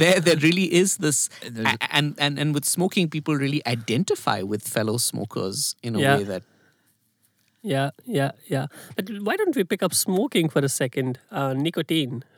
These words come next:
Speaker 3: Um, is it just a gateway drug? I mean, do you, would one be addicted to something else if one were not addicted to,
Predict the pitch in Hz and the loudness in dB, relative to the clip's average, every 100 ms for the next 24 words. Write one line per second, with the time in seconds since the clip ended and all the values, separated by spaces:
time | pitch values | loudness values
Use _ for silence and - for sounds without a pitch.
0 | _ - - 135 127 123 123 123 123 123 | _ -20 -6 -2 0 0 -2 -2 -4 -6
1 | _ _ - _ _ _ _ - 151 160 | _ _ -20 _ _ _ _ -4 0 0
2 | 165 - 190 156 160 175 160 139 220 - | 0 0 0 0 2 2 0 0 -2 -4
3 | - _ - 143 139 139 139 147 151 147 | -16 _ -6 0 0 0 -4 -2 2 2
4 | 147 151 147 139 - - - - _ 190 | 2 2 2 -2 -6 -20 -20 -20 _ -4
5 | 147 165 151 147 147 156 160 151 143 - | 2 2 4 4 4 4 4 2 0 -2
6 | 165 156 143 156 147 135 139 151 151 135 | -2 0 2 0 0 2 2 2 0 0
7 | 143 143 135 135 139 135 - 135 - 139 | 0 0 0 0 0 -4 -6 -8 -2 0
8 | 135 | 0